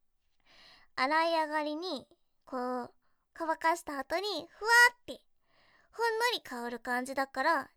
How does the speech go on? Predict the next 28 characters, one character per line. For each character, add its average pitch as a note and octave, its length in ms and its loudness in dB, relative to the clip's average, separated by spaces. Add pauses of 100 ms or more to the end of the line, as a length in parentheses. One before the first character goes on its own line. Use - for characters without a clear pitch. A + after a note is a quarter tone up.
全 A4 200 0
然 G#4 260 2
嫌 G#4+ 160 2
な D#4 120 0
香 A#3+ 260 -6
り B3 120 -6
で B3+ 100 -4
も B3 140 -6
な C4+ 180 -4
い C4+ 60 -6
し、 E4 320 -4 (880)
だ D4 100 -4
か C4+ 180 -2
ら、 A#3+ 360 -2 (360)
女 F4 300 2
の D#4+ 100 -2
子 B3+ 140 -10
だ C4+ 80 -4
け D4 140 -2
じ C#4 80 -4
ゃ C4+ 40 -4
な D4 140 -4
く - 120 -20
て、 G#4+ 100 -2 (400)
男 - 340 -4
の A#4 140 0
子 A4 100 -6
に G#4 140 -4